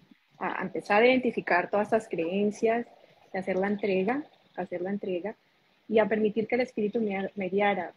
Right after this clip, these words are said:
Mos, recuerdo que, porque, porque así muy, muy claro como lo pones, si nosotros no trabajamos en nosotros, pues realmente, uno, te vas a perder en un rol,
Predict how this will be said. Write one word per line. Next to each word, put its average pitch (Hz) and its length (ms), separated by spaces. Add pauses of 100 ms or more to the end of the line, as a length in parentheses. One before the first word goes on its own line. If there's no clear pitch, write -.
Mos, 196 320
recuerdo 185 500
que, 196 380 (680)
porque, 196 340
porque 190 220
así 202 160
muy, 214 200
muy 226 200
claro 226 260
como 220 180
lo 170 100
pones, 185 400
si 190 120
nosotros 185 380
no 214 140
trabajamos 190 480
en 202 80
nosotros, 180 420
pues 202 160
realmente, 175 540
uno, 294 240
te 220 100
vas 175 180
a 202 60
perder 175 460 (420)
en 196 140
un 185 120
rol, 190 380